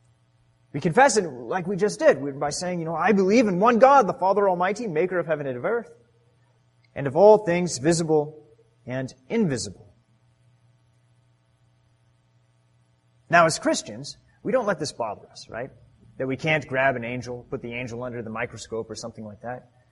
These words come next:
But because we have God's Word, and we know that our Lord doesn't lie to us, we believe it when He tells us about the angels.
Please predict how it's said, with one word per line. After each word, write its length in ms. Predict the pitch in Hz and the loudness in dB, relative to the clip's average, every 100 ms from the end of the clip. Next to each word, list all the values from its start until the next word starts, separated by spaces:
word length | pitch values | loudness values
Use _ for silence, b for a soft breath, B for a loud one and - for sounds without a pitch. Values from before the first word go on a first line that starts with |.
| _ _ _ - | _ _ _ -4
But 140 | 147 | -2
because 340 | 151 185 233 | 4 8 8
we 140 | 226 196 | 6 4
have 220 | 185 190 | 4 4
God's 280 | 160 147 - | 2 0 -4
Word, 480 | 110 127 180 - - _ _ _ _ _ _ | -6 -4 -6 -14 -20 _ _ _ _ _ _
and 80 | - | -14
we 120 | 127 | -10
know 240 | 131 151 185 | -4 -2 -2
that 140 | 147 | -2
our 120 | 139 | -2
Lord 240 | 127 131 143 | -2 -2 -2
doesn't 280 | 131 117 85 | -6 -8 -12
lie 220 | - 247 | -10 -10
to 180 | - - | -10 -16
us, 180 | 127 | -14
we 100 | - | -14
believe 340 | 156 180 311 190 | -10 -6 -4 -4
it 100 | - - _ _ _ _ _ | -10 -20 _ _ _ _ _
when 80 | 131 | -12
He 120 | 147 | -12
tells 360 | 143 170 170 143 | -10 -8 -8 -6
us 240 | 127 127 - | -8 -8 -14
about 260 | - 131 - | -20 -18 -12
the 120 | 156 | -8
angels. 500 | 175 135 _ - | -8 -10 _ -20